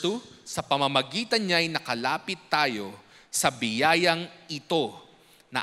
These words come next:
ating pinaninindigan." Alam mo ba na ang expectation at pag-asa sa puso mo ay bunga ng pagtanggap ng katotohanang ikaw ay nakatayo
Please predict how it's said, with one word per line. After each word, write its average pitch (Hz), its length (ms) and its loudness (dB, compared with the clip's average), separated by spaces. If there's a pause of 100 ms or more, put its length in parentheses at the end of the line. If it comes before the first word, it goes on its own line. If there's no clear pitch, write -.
ating 110 560 0 (240)
pinaninindigan." 104 1000 -4 (260)
Alam 277 180 6
mo 262 60 0
ba 262 80 8
na 247 160 2
ang - 40 -10 (100)
expectation 196 1000 0
at - 160 -4
pag-asa 190 720 2
sa 180 160 2
puso 196 640 -2
mo 135 420 -2 (560)
ay 196 160 6
bunga 240 560 4
ng 226 160 2
pagtanggap 175 1040 0
ng 180 160 0
katotohanang 180 1200 2
ikaw 175 640 2
ay 170 160 0
nakatayo 139 640 0